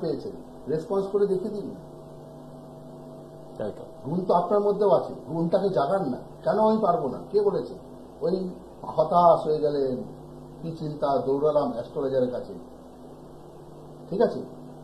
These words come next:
Speaker 1: কপালে যা আছে সেটা ঘটবেই। কোনো জ্যোতিষী কপাল change করতে পারবে না, এমনকি অমিতাচার্য না। আমার কপালে accident ছিল রোববারে, হয়েছে দেখুন accident।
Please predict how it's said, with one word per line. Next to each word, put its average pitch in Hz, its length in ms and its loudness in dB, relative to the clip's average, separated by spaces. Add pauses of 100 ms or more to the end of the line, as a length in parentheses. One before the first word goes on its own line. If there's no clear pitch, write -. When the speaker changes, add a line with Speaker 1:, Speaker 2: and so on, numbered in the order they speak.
(260)
Speaker 1:
কপালে 190 440 8
যা 151 200 4
আছে 170 440 6
সেটা 135 320 0
ঘটবেই। 123 600 -2 (1000)
কোনো 156 280 2
জ্যোতিষী 131 480 -2 (140)
কপাল 127 380 2
change 127 300 0
করতে 131 320 -4
পারবে 123 280 0
না, 196 80 6
এমনকি 156 360 2
অমিতাচার্য 165 600 6
না। - 180 -6 (560)
আমার 208 220 10
কপালে 202 280 10
accident 196 400 8
ছিল 160 180 0 (680)
রোববারে, - 400 6 (340)
হয়েছে 214 300 10
দেখুন 185 200 2
accident। 170 380 0